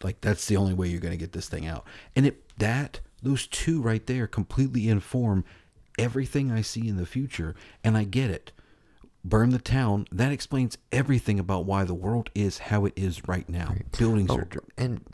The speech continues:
Speaker 2: I
Speaker 1: you
Speaker 2: mean,
Speaker 1: know.
Speaker 2: just to touch on it, 'cause we, we very much focused on the back half of the finale, but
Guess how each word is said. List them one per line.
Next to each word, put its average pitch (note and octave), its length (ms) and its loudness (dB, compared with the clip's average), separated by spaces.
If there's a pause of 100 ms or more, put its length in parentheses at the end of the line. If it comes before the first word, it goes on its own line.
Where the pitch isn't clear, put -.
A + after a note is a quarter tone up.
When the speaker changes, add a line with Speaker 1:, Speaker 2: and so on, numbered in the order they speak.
Speaker 2:
I A2 60 -2
Speaker 1:
you A#2+ 60 0
Speaker 2:
mean, A2+ 80 2
Speaker 1:
know. G2+ 60 -2
Speaker 2:
just A2+ 220 -2
to G#2+ 80 -2
touch G#2 300 0
on F2 120 2
it, F2+ 140 -4
'cause - 300 -2 (120)
we, F#2+ 180 0
we F2+ 200 -4
very F2 200 0
much E2+ 200 -4
focused F2 340 -8
on E2+ 120 -6
the - 100 -8 (180)
back F#2 280 -2
half F2+ 220 0
of D#2+ 60 0
the D#2+ 60 -2
finale, E2 460 -2
but - 340 -2